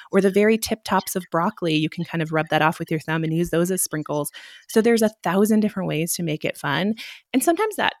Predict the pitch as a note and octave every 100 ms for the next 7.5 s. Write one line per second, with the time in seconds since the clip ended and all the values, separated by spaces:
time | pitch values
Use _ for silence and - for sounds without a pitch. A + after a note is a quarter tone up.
0 | _ - E3+ E3+ F3 D#3+ E3 D3 C#3 D#3
1 | F3+ F#3+ G3+ A3 B3+ - A3+ G#3+ F#3+ G#3
2 | G#3+ - C4 D#4 D4 B3+ - G3 F3 D#3+
3 | F3+ F#3+ F#3 - G3 C#4+ D4+ A#3+ G3 -
4 | E3 E3+ E3 D3+ D#3 E3+ E3 D#3+ - D3
5 | D#3+ F#3 A3+ B3+ _ - _ _ - C4
6 | A#3 C4 - B3 A3+ G3+ C#4 E4 G#3 G3
7 | F#3 F3 A#3 A3+ F#3